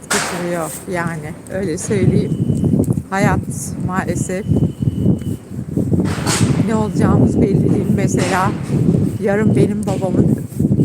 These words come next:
ölüm günü. Sene devriyesi. Ha, bir yandan hani on birinde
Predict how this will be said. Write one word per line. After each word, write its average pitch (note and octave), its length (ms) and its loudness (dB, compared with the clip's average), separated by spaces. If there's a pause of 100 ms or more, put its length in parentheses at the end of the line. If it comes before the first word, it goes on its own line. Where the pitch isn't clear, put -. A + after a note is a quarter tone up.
(320)
ölüm F#3+ 300 0
günü. E3 280 -2 (1080)
Sene G3 400 2
devriyesi. F3+ 720 -2 (720)
Ha, E3+ 160 -8
bir A3 60 -2
yandan F#3+ 500 0 (360)
hani F3 320 -4 (840)
on F#3+ 180 4 (100)
birinde F#3 640 2